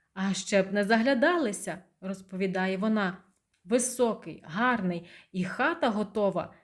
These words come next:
Я добре бачу, що вони мало на ньому не б'ються. А він вибрав собі таку тиху дівчину, якась така невиразна, що я йому одразу сказала: 'Ти вартий кращої,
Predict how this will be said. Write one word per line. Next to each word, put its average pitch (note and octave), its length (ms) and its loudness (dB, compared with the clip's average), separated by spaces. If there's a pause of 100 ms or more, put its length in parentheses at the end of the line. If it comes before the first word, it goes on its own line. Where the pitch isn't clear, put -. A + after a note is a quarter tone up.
(180)
Я F3+ 420 0
добре C4+ 380 4
бачу, B3+ 460 0
що - 200 -4
вони B3 260 2
мало A#3+ 360 2
на A#3 120 4
ньому A#3+ 340 4
не C4 120 4
б'ються. A#3+ 600 0 (500)
А F#4 260 2
він C4+ 220 2
вибрав C4 400 2
собі A#3 320 -2
таку B3 460 -6
тиху C4+ 480 -2
дівчину, G#3+ 680 0 (380)
якась G#3 320 -4
така D4 340 0
невиразна, C4 960 4 (280)
що - 220 -8
я D4+ 160 2
йому C4+ 320 2
одразу G3+ 540 -2
сказала: F3+ 680 -2 (320)
'Ти C#4+ 360 4
вартий G#3 560 2
кращої, F#3 800 -2